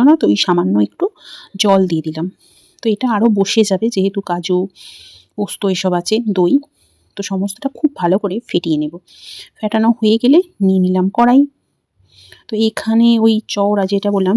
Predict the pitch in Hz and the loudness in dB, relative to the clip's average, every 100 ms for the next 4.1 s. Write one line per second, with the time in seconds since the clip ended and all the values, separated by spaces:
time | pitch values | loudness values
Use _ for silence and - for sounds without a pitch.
0 | - 190 208 - - - 175 180 196 196 | 2 2 0 -2 -10 -4 -2 -4 -6 -6
1 | 202 - 165 185 233 190 190 190 202 190 | -4 -2 -2 -2 -2 -4 -4 -6 -10 -10
2 | 180 196 196 - - 180 180 185 185 - | -8 -6 -6 -6 -6 -2 0 0 0 2
3 | - - - - - - - _ 190 190 | 2 2 -4 -20 -20 -20 -20 _ -6 -2
4 | 175 | 0